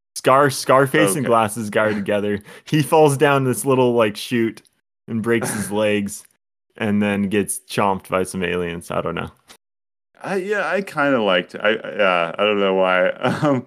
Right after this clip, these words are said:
Speaker 2: even though I
Speaker 1: Scarface
Speaker 2: forgot
Speaker 1: really
Speaker 2: about
Speaker 1: spoke
Speaker 2: him.
Speaker 1: to me.
Speaker 2: Scarface. <laughs> I guess with, with glasses and short hair, they try to make you th-, like, glasses l-, clearly like short hair, right?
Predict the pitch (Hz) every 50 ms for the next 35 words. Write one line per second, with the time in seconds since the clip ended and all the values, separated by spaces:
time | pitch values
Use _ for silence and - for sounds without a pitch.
0 | - _ - 233 175 131 - - - - - 110 107 107 104 104 107 117 107 -
1 | 135 135 117 113 113 113 117 117 113 123 120 113 110 - 131 120 120 120 127 135
2 | 156 170 208 240 226 254 247 - - 110 98 131 - 175 156 - - - 185 190
3 | - 160 135 - 147 - - - - - - - - - - - _ _ _ _
4 | - 147 151 196 220 233 233 208 190 190 185 - - - 151 160 139 - 131 127
5 | 131 135 143 165 170 - 190 175 175 175 165 151 135 - 127 131 123 113 - -
6 | 131 123 113 - - 107 107 107 98 92 90 - - - _ _ _ _ _ _
7 | _ _ - - 113 113 - - 131 131 139 143 135 127 123 123 117 - 117 107
8 | 107 98 - _ _ _ _ _ _ 113 98 - 113 120 110 95 110 117 113 120
9 | 131 127 - 127 113 95 104 98 - - - 117 110 104 98 95 92 90 90 90
10 | 87 - - - 98 92 85 82 80 85 85 85 82 82 85 87 95 101 -